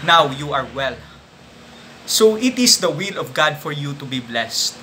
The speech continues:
The truth is, the thief, which is the devil, came to steal, to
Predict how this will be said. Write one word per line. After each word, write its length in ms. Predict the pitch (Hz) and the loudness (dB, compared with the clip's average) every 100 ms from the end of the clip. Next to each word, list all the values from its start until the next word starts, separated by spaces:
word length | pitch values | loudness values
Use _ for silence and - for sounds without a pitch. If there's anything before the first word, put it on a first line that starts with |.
| - - - - | -18 -20 -4 -2
The 80 | 180 | 0
truth 320 | 220 220 220 | 2 0 2
is, 400 | 190 - - 160 | 2 2 2 2
the 160 | 165 | 0
thief, 320 | - 196 214 - | 0 -4 -4 -6
which 240 | 185 - | -6 -4
is 160 | 180 165 | -4 -2
the 160 | 165 | -2
devil, 480 | 147 151 143 170 185 - | 2 0 0 -2 -2 2
came 320 | 190 196 190 | 2 2 -2
to 80 | 147 | -6
steal, 480 | - - 220 196 139 - - - - | -4 -2 0 0 -4 -10 -20 -20 -20
to 80 | - | -6